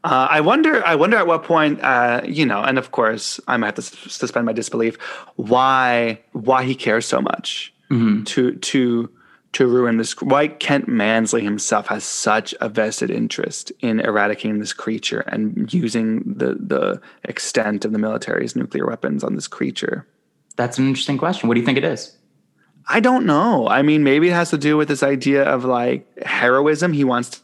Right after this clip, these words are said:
Speaker 1: to be the hero or something, but I think it's like a s-, it comes from selfishness, not an actual desire to be, to help,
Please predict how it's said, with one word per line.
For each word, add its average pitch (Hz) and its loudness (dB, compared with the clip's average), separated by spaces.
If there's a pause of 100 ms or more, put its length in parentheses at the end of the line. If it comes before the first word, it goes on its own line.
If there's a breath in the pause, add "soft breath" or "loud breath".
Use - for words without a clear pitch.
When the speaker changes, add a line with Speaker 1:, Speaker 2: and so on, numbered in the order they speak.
(120)
Speaker 1:
to 135 -2
be 127 2
the 123 2
hero 123 2
or 151 0
something, 151 0
but - 2
I 156 2
think 190 0
it's - -2
like 156 0
a 135 2
s-, - -6
it - -2
comes 151 0
from 123 -2
selfishness, - -2
not 160 2
an 180 4
actual 151 -2
desire 127 2
to 123 -2
be, 120 0 (520 loud breath)
to 139 -2
help, 135 0